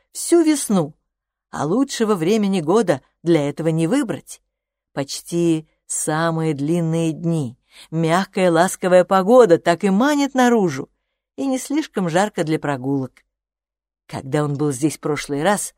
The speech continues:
мы тоже не сидели дома. Однако погода нас не баловала. То дождь, то изморозь, как всегда в феврале. И половины не удалось того сделать, что было задумано.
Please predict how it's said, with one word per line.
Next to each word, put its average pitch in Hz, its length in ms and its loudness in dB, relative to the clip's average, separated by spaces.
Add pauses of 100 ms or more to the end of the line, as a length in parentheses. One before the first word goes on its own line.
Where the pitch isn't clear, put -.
(400)
мы 160 140 -2
тоже 160 320 -2
не 190 120 0
сидели 180 420 -2
дома. 156 400 0 (580)
Однако 226 400 0
погода 220 400 0
нас 160 240 -4
не 175 120 -2
баловала. 170 640 -2 (360)
То 262 160 0
дождь, 160 380 -2
то 269 160 0
изморозь, 156 640 -4 (300)
как 160 180 -6
всегда 156 380 -4
в - 60 -12
феврале. 151 520 0 (880)
И 220 120 -6
половины 214 640 0
не 220 120 0
удалось 190 460 -2
того 180 240 0
сделать, 175 420 0
что 170 160 -4
было 160 200 0
задумано. 175 640 -4